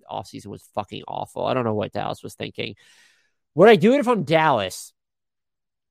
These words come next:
You know, I don't know. I mean, Jakob Poeltl's a really good fit. He does sort of crimp your spacing, but he's a good screen center, can make plays from the elbows, a fantastic rim protector, but he's not really, like, this great lob threat.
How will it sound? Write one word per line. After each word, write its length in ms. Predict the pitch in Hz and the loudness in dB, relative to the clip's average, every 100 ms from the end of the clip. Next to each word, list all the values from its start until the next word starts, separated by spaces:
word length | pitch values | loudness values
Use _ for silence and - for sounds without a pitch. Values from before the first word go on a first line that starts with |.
| _ _ _ _ _ - _ - | _ _ _ _ _ -20 _ -14
You 420 | 139 123 127 135 | -10 -8 -4 -2
know, 160 | 135 147 | 0 0
I 240 | 147 143 | 2 4
don't 180 | 175 170 | 4 6
know. 300 | 139 104 - _ - | 4 4 -4 _ -4
I 60 | |
mean, 160 | 165 165 | -2 2
Jakob 360 | 180 196 254 | 2 2 -2
Poeltl's 340 | 202 202 214 160 | 0 0 0 -2
a 60 | |
really 320 | 131 151 170 147 | -2 -2 -2 -2
good 220 | 160 131 | -2 -4
fit. 300 | - 147 160 | -2 -2 -2
He 100 | 139 | -4
does 180 | 160 139 | -6 -4
sort 140 | 196 | -4
of 140 | 147 | -4
crimp 340 | - 156 170 - | -6 -6 -6 -6
your 120 | 139 | -8
spacing, 440 | - 123 131 165 | -4 -2 -2 -4
but 60 | 151 | -6
he's 100 | 123 | -6
a 60 | 113 | 0
good 200 | 147 139 | 0 0
screen 300 | - 156 143 | -6 -6 -2
center, 500 | 156 151 151 147 - | -2 0 -2 -4 -8
can 100 | 123 | -10
make 160 | 135 - | -10 -4
plays 280 | 147 147 | -2 -2
from 100 | 147 | -4
the 120 | 143 135 | -2 4
elbows, 600 | 139 131 139 135 135 - - _ _ _ | 6 8 8 8 4 -4 -20 _ _ _
a 60 | |
fantastic 640 | - 147 113 143 160 - 123 | -4 -4 -2 -2 -2 -2 -6
rim 180 | 131 139 | -4 -4
protector, 520 | 135 123 117 - 120 | -4 -2 -4 -2 -4
but 80 | 123 | -4
he's 80 | 131 | -4
not 160 | 214 | -6
really, 240 | 233 240 185 | -2 -2 0
like, 200 | 143 - | -2 -2
this 180 | 127 117 | -8 -8
great 420 | 120 127 147 120 | -8 -4 -4 -6
lob 360 | 113 113 127 - | -6 -4 -4 -6
threat. 380 | 135 139 139 | -4 -2 -2